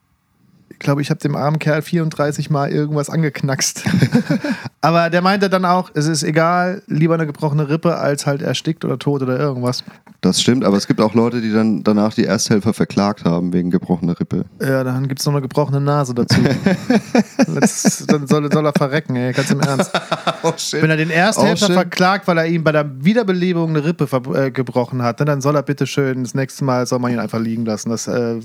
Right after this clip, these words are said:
Speaker 1: was für ein Assi verklagt einen Ersthelfer. Erstens die Wahrscheinlichkeit, dass überhaupt jemand stehen bleibt, wenn du unten vor der Tür liegst, ne, die ist gar nicht so hoch. Die Leute sind so sehr um sich selber ge-, beschäftigt, die interessiert's mittlerweile. Die wollen, die denken, ah, dann hab ich den Stress, wenn ich mich jetzt kümmern muss.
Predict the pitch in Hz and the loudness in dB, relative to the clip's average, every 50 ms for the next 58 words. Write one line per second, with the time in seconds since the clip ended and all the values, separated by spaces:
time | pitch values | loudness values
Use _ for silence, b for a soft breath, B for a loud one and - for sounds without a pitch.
0 | 113 - - - - - - - 123 - - 147 131 - - 135 143 139 151 143 | -12 -20 -20 -18 -18 -8 -4 -4 -2 0 0 -2 -2 0 0 2 2 2 0 0
1 | - 131 - - - 135 143 - - 143 131 127 143 170 175 - - - 131 120 | 0 -2 -2 0 0 0 0 0 -2 0 0 2 2 2 0 0 -2 0 0 0
2 | 120 117 - - 120 113 - B B B B B B B B B 151 143 - - | 0 -2 -2 -4 -4 -4 -6 B B B B B B B B B -6 -6 -6 -8
3 | - - - 170 202 202 - 220 185 - 202 185 180 - 190 196 196 196 185 - | -8 -2 0 2 2 2 0 0 2 2 4 4 2 2 2 2 2 2 0 0
4 | - 170 165 156 165 147 - - 202 165 160 147 127 151 202 214 208 - - 165 | 2 2 2 2 0 -2 -2 -2 2 4 4 4 4 2 2 2 0 -2 0 0
5 | 175 175 170 170 160 - - - 165 160 170 175 160 160 151 147 135 143 143 139 | 2 4 2 2 0 0 0 0 2 2 0 0 0 0 0 2 2 -2 0 0
6 | 143 156 165 165 - 170 147 - 147 143 139 - - - 156 147 135 127 120 113 | 0 0 -2 -2 -2 -2 0 0 2 0 0 0 0 0 0 0 0 -2 -4 -4
7 | - - - 135 139 151 160 - B B B B B B B - 170 165 - - | -6 -4 -2 0 0 0 -2 -4 B B B B B B B 0 0 0 2 2
8 | 185 165 170 156 - - 160 147 131 127 143 143 131 - 139 135 147 156 151 143 | 2 2 2 0 0 0 0 0 2 2 0 0 0 0 0 0 0 2 0 -2
9 | 151 143 180 190 175 175 170 151 135 135 - - 165 170 165 151 143 135 - _ | 0 0 0 2 2 0 0 0 -2 -2 0 2 2 2 2 0 0 -2 -2 _
10 | - 147 - - 160 147 - 160 143 - - 156 - - 131 - - 160 170 - | 0 2 2 2 0 0 -2 -6 -6 -2 -4 -4 -2 -2 -4 -2 0 0 -2 -2
11 | - 135 - 127 120 123 123 123 117 127 131 127 151 170 165 - B B B B | -2 -2 -2 0 0 0 0 0 0 -2 0 2 2 2 0 -2 B B B B
12 | 143 156 170 170 175 185 165 165 165 165 156 143 151 156 156 147 - 151 143 139 | 0 2 2 2 0 0 2 2 2 2 0 0 0 0 -2 -2 0 -2 -2 -2
13 | - - 131 135 151 170 165 - - 156 147 147 123 147 143 123 143 - - - | -2 -2 0 2 2 2 0 -2 -2 -2 -2 -2 -2 -2 0 -2 -2 -2 0 0
14 | 180 175 165 147 131 127 123 120 - | 2 2 2 0 -2 -2 -4 -4 -4